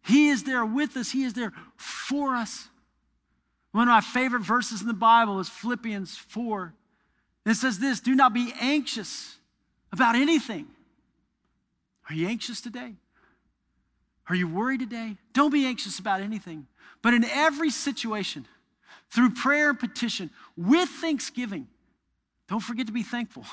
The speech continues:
With thanksgiving, present your request to God. And look at this. And the peace of God, which transcends all understanding,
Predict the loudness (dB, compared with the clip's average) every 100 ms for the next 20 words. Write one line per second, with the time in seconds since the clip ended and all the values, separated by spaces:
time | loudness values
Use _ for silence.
0 | -20 _ _ -20 -20 -2 4 4 4 -2
1 | -2 -2 -2 -2 -2 -2 0 2 2 -2
2 | -4 -4 -4 -4 -4 -8 0 2 2 0
3 | -14 _ _ -6 -2 0 -2 -6 -10 -12
4 | -18 _ _ -4 0 0 -4 0 4 4
5 | 2 -4 -4 2 6 6 2 -8 -12 -4
6 | -4 -2 -2 -2 -2 -4 -4 -4 -6 -8
7 | -4 0 0 -2 -6 -10 -10 -10 -12